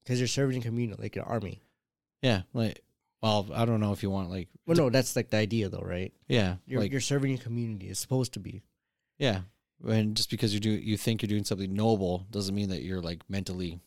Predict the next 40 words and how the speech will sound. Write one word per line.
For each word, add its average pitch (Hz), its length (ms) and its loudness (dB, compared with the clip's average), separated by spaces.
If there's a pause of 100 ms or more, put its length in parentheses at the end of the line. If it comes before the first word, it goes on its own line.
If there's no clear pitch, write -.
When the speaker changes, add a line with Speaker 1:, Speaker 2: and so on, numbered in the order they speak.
(340)
Speaker 2:
fit - 320 -4
for 78 280 -10
it, - 100 -18
right? 87 280 -6 (1300)
Even 135 180 4
Speaker 1:
I - 20 6
Speaker 2:
though 127 200 8
they, 113 160 6
you 117 240 -4
gotta 107 160 2
pass 107 320 0
psychological 95 640 -2
tests 90 340 -4
and 90 140 -6
this 95 160 -6
and 87 100 -8
that, 87 320 -4
but, 82 180 -8 (460)
I 98 120 0
mean, 98 260 0 (280)
how 110 60 -2
many 110 100 4
of 104 60 2
those 101 160 2
guys 98 260 -2
do 95 60 -4
you 92 60 -4
think 90 300 -8
go 92 180 -2
in 87 400 -6
and, 87 340 -10 (300)
like - 200 -14 (340)
Speaker 1:
Just 113 260 -6
lie, 113 260 0
sociopaths, 113 720 0
just 113 140 -6
lie 110 200 2
to 110 40 0
their 104 140 0
teeth. 107 380 -6